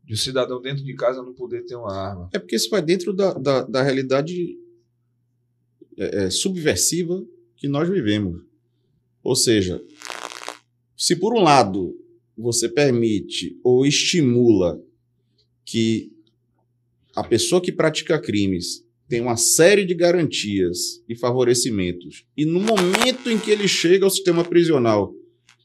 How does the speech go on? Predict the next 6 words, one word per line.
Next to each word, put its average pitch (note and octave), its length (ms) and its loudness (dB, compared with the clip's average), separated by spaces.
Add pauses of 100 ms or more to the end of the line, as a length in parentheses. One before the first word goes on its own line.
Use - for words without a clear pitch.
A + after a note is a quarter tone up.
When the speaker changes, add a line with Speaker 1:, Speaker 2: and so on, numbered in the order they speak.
(880)
Speaker 2:
ele B2+ 240 4
continue F#3 640 6
delinquindo, D#3 720 4
continue D#3+ 800 2
fazendo C#3 500 0
uso C#3+ 760 2